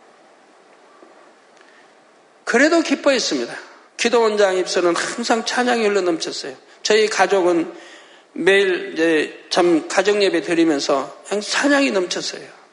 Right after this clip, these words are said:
행복했어요. 간식거리 하나 주지 못해도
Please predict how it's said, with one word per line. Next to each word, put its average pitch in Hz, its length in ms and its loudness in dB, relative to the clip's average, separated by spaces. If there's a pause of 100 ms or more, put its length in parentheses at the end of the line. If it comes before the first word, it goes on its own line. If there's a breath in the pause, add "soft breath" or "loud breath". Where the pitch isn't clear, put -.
(440)
행복했어요. 311 640 0 (4000)
간식거리 214 800 0
하나 185 320 4
주지 185 240 -2
못해도 151 540 0